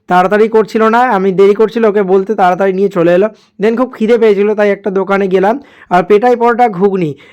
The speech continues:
এই কম্বিনেশনটাও পুরো জোরদার, তাই তো? Then ওটা খেয়ে চলো লং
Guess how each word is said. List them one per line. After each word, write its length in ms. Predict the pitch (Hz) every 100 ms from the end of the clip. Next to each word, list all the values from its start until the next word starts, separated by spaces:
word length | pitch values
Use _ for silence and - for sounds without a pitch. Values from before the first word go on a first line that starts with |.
| -
এই 140 | 190
কম্বিনেশনটাও 680 | 214 202 220 226 240 233 254
পুরো 200 | 254 220
জোরদার, 400 | 175 180 170 175
তাই 180 | 233 247
তো? 140 | 196 143 _ _
Then 120 | 208 220
ওটা 160 | 208 202
খেয়ে 300 | - 214 277 285 - _
চলো 200 | 226 226
লং 180 | 202 196